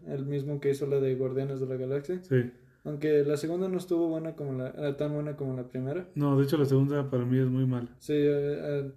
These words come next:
Speaker 1: no me gustó tampoco tanto, pero
Speaker 2: Pero
Speaker 1: además de eso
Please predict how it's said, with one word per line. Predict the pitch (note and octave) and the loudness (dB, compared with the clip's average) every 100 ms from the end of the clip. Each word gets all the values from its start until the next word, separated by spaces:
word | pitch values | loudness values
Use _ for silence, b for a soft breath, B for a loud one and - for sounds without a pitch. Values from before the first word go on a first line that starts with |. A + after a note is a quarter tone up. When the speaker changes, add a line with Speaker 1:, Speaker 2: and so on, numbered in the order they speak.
| - | -10
Speaker 1:
no | D3+ | -8
me | D#3 | -2
gustó | D3 C#3+ C#3+ | -2 -2 -4
tampoco | D3 C#3 C3+ C#3 | -4 -2 0 0
tanto, | C3 B2+ C#3 - - | -4 -6 -8 -10 -2
pero | C#3+ C#3+ C#3 B B - | 0 0 -2 B B 2
Speaker 2:
Pero | C#3+ C#3 | 6 6
Speaker 1:
además | D3 D#3 | 6 2
de | E3 | -2
eso | E3+ G#3+ G#3 | -2 -4 -8